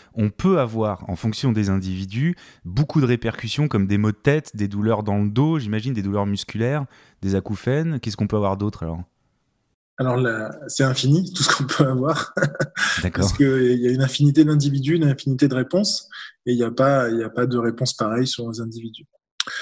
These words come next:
Speaker 2: Ça va de, de choses complètement hallucinantes, hein. Ça peut aller, par exemple, euh, à des, des problèmes, euh, de, de fuite urinaire.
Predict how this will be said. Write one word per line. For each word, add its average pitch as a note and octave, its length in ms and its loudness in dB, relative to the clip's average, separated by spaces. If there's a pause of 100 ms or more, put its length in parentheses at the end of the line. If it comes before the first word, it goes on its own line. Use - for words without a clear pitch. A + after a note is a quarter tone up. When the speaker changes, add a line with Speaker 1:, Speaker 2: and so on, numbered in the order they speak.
(180)
Speaker 2:
Ça D3+ 220 4
va D#3 200 4
de, C#3+ 600 2
de C#3 180 0
choses C#3+ 400 4
complètement D#3+ 720 4
hallucinantes, C#3+ 640 2
hein. D#3+ 60 2
Ça C3 160 -2
peut B2 180 0
aller, C3+ 160 4
par A#2+ 200 0
exemple, A#2+ 440 0
euh, G#2+ 320 -6 (1040)
à B2 140 2
des, A2+ 500 2
des A#2+ 100 0
problèmes, B2 600 0
euh, A2+ 280 -6 (720)
de, A#2+ 100 0
de A#2 120 2
fuite E3+ 320 0
urinaire. D3 500 2